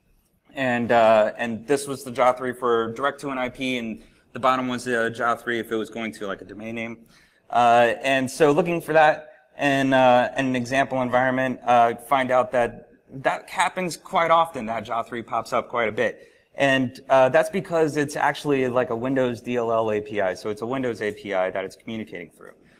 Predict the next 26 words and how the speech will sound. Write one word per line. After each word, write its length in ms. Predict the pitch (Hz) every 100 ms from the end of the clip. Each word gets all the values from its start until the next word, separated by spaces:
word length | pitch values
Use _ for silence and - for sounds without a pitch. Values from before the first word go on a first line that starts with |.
| _ -
Um, 240 | 120 113
so 100 | 147
detection 440 | 131 147 175 -
just 180 | 156 147
based 240 | 151 143 143
on 120 | 127
that 420 | 139 139 - -
doesn't 240 | 139 139
really 200 | 127 131
work 220 | 117 120 -
very 200 | 101 98
well. 380 | 95 85 - _ _ _ _ -
Uh, 320 | 117 113 113
enter 460 | 135 135 147 131 123
jha 280 | 123 120 120
three 180 | 117 110
S. 180 | 95
This 160 | 156 175
is 140 | 180
where 220 | 156 170 143
we 120 | 131
deviate 600 | 110 123 113 117 113 113
from 180 | 113 113
Lee 160 | 117
Brotherston's 600 | 110 110 110 - 107 104
research, 500 | 113 110 - 101 92